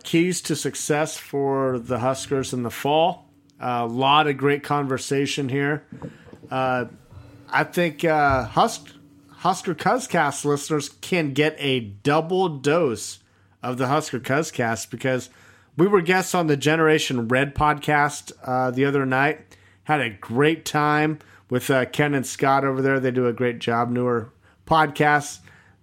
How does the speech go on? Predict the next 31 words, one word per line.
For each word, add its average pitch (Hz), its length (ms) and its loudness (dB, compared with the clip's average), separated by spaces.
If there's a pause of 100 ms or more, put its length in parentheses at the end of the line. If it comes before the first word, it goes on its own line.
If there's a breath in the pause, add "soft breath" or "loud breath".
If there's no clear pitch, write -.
They 185 140 4
love 180 220 4
the 165 80 4
Huskers 165 420 2
just 151 220 2
like 139 200 2
all 135 200 4
of 123 120 -2
us 123 220 0
do 123 320 2
and 110 220 -4
all 123 360 2
of 113 140 -4
our 113 240 0
listeners. 120 600 -2
And, 98 460 -8
you 113 100 -8
know, 101 160 -6 (160 loud breath)
if - 80 0
you're 196 100 8
listening 156 540 2 (400 soft breath)
to 139 80 0
this 151 160 2
podcast, 113 760 -2
you 139 140 0
obviously 131 480 2
love 104 220 -2
the 92 100 -6
Huskers, 95 540 -6 (420 loud breath)
and, 117 420 0
uh, 107 240 -2